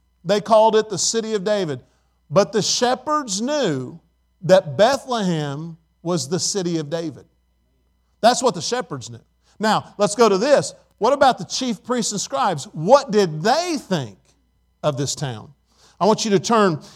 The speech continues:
into, um, Matthew chapter two. We're gonna go to the other, other book, Matthew chapter two. Matthew chapter two, and we're gonna read a few verses in here, verses one through five.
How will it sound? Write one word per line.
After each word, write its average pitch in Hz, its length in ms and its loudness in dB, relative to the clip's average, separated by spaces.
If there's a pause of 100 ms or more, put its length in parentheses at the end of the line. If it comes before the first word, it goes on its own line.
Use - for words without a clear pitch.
(120)
into, 202 600 4
um, 139 520 0
Matthew 196 360 -2
chapter 202 380 -2
two. 254 280 -4
We're 156 80 0
gonna 156 120 -4
go 165 100 -2
to 170 60 -2
the 202 100 2
other, 208 180 0 (220)
other 185 220 2
book, 127 240 -4
Matthew 156 260 -8
chapter 190 300 -4
two. 165 340 -2 (1080)
Matthew 220 280 -4
chapter 233 340 -4
two, 208 280 2
and 190 80 2
we're 185 60 -2
gonna 180 120 0
read 180 200 4
a 165 40 0
few 180 200 -4
verses 175 340 -4
in 190 100 -4
here, 185 200 -2
verses 151 320 -8
one 156 200 -4
through 170 140 -10
five. - 380 -18